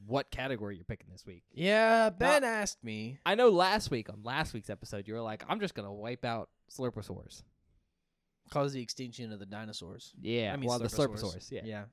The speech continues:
Speaker 2: And I think I'm, I think you're right.
Speaker 1: The
Speaker 2: I think
Speaker 1: Brontosauri. <laughs>
Speaker 2: God damn, that movie made me so mad.
Speaker 1: <gasps> Ugh.
Speaker 2: That is one of the, oh, I'm not, mm,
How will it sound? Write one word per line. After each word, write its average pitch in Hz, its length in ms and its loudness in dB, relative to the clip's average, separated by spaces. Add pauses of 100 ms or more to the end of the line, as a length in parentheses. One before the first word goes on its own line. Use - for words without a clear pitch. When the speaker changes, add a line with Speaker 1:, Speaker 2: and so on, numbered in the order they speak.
(1040)
Speaker 2:
And 127 100 -10
I 147 60 -8
think 269 280 -8
I'm, 269 240 -4
I - 80 -4
think 240 180 -4
you're 285 140 -2
right. 180 340 2 (120)
Speaker 1:
The - 140 -2
Speaker 2:
I 135 100 2
think 247 180 0
Speaker 1:
Brontosauri. 123 400 2 (540)
<laughs> - 540 -20
Speaker 2:
God - 200 -14 (100)
damn, 95 240 -16 (160)
that 180 140 0
movie 131 180 -6
made 107 140 -6
me 104 80 -8
so 107 260 -8
mad. 104 340 -12 (340)
Speaker 1:
<gasps> - 300 -20
Ugh. 135 240 0 (800)
Speaker 2:
That 254 160 4
is 311 120 2
one 240 140 4
of 208 80 0
the, 170 200 -2 (460)
oh, 147 160 -8 (260)
I'm 113 120 -2
not, - 180 4 (680)
mm, 135 240 -10